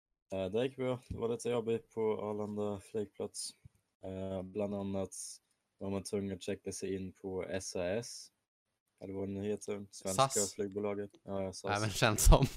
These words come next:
Speaker 1: Man, liksom, det är där man, eh, man slänger sitt bagage. Och, eh, i Österrike och resten av världen, tror jag,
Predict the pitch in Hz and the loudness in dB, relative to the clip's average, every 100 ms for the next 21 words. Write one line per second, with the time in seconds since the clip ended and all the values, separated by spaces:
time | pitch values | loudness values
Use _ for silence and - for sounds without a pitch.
0 | - - - 143 - - - - 104 101 | -6 -8 -4 -6 -6 -20 -20 -20 -8 -2
1 | 101 104 98 - 104 98 - 104 107 95 | 0 0 -2 -4 -4 -2 -2 0 0 2
2 | 107 110 104 104 98 98 95 95 92 92 | 2 2 2 0 0 -2 -2 -2 -2 -2
3 | 90 - 95 - 101 95 92 - 92 - | -6 -8 -10 -4 -4 -4 -6 -8 -10 -12
4 | - 92 90 101 98 87 - - - _ | -6 -4 0 2 2 2 -4 -8 -10 _
5 | _ _ 98 92 _ - 98 87 92 101 | _ _ -8 -8 _ -6 -4 -2 0 0
6 | 120 - - 98 123 131 - 98 92 - | 0 -4 -4 0 0 0 -2 0 0 -4
7 | - 90 - - 98 123 - 113 101 95 | -8 -8 -8 -6 -2 -2 -2 -4 -2 -2
8 | 92 90 90 90 - 85 95 | -2 -2 -4 -10 -6 -6 -6